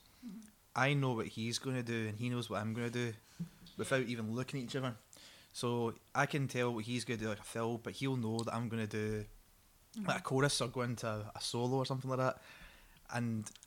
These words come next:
Speaker 2: just like that, you just, it's amazing now with your smartphones and stuff as well, you can now record all your ideas.
Speaker 3: Yeah.
Speaker 1: Yeah.
Speaker 3: Yeah.
Speaker 2: And you send it and you come back, but that's kind of how it goes down. A lot of folk think it's a,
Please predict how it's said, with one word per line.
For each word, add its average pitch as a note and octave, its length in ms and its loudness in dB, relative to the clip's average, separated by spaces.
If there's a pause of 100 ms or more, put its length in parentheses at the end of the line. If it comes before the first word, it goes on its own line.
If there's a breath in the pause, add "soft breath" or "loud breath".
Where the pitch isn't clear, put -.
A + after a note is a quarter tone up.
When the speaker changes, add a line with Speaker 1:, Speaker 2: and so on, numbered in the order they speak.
Speaker 2:
just D3 220 2
like G2+ 100 0
that, A#2 240 4
you A2+ 100 -2
just, - 320 -4
it's A#2 140 -4
amazing B2+ 320 -2
now B2+ 80 -2
with A#2+ 180 -4
your A2+ 100 -6
smartphones B2 440 2
and C3 140 2
stuff A2 220 -6
as A2 60 -8
well, A2 100 0
you G#2+ 60 -4
can A2+ 160 -4
now A2 80 0
record A2 400 -4
all G#2+ 80 0
your G#2 120 -2
ideas. A2+ 480 -4 (140)
Speaker 3:
Yeah. A3 80 -8
Speaker 1:
Yeah. G#3 60 -4
Speaker 3:
Yeah. F3+ 360 -6
Speaker 2:
And A#2+ 80 -4
you A2+ 80 -4
send A#2+ 260 0
it - 80 -6
and A#2 200 -2
you G#2+ 60 -4
come A2 160 -2
back, A2 300 2
but A2+ 160 -2 (800)
that's C#3 320 2
kind A#2+ 180 -4
of G#2+ 80 0
how A2+ 80 -2
it A2 140 -2
goes A2 160 -4
down. A#2+ 180 2
A B2 60 4
lot C#3+ 160 2
of - 60 -8
folk - 200 -2
think A2 280 -4
it's - 160 -2
a, G#2 260 0